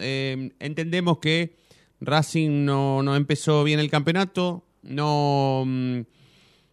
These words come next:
no, no solamente que lo em-, no lo empezó bien, sino que no hizo goles. Eh, bueno,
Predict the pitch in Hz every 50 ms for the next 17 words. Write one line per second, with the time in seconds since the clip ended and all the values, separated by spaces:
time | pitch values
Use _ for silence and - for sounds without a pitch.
0 | _ _ _ _ _ - - - 78 - 113 127 139 151 156 165 170 160 - 180
1 | 175 175 165 165 160 160 165 156 156 156 156 160 160 165 170 165 147 165 156 -
2 | 170 180 196 214 - - 165 165 143 156 151 156 156 - - 151 156 185 196 196
3 | 185 180 190 196 - - - - - 120 127 127 127 131 135 143 185 226 208 190
4 | 190 190 -